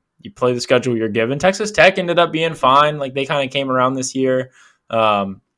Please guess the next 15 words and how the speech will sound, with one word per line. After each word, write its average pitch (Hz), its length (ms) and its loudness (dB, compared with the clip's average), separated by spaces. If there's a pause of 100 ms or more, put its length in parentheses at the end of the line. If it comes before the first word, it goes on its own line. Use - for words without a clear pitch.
(320)
I, 185 120 6
I, 220 340 0
I 214 60 8
did 254 200 6
the 233 140 8
exercise 170 640 6
just 156 180 0
because 160 220 4
I 147 140 10
was 143 180 6
curious 131 400 4
myself 117 480 4
because, 127 340 2 (480)
you 170 100 6
know 135 300 6